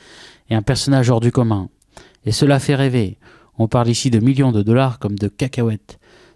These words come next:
Cela sans oublier de rappeler régulièrement au lecteur de garder les pieds sur terre,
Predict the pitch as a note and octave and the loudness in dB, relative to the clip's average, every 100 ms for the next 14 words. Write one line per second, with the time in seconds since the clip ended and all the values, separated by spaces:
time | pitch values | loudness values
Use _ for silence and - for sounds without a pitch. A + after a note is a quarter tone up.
0 | - - D3+ C#3+ - D#3 C#3 C3 D3 A#2+ | -10 0 2 2 0 0 0 0 0 2
1 | A2+ A2+ B2 A#2 C#3+ C#3+ B2+ A#2+ G2 G#2 | 0 0 0 0 0 0 0 -2 -2 -2
2 | B2 - B2 B2+ G2+ A2 A2 G#2+ G#2 C#3 | -4 -6 -6 -4 -4 -2 -2 -2 -2 -2
3 | - F#2+ - C3+ D3+ | -4 -8 -6 -6 -6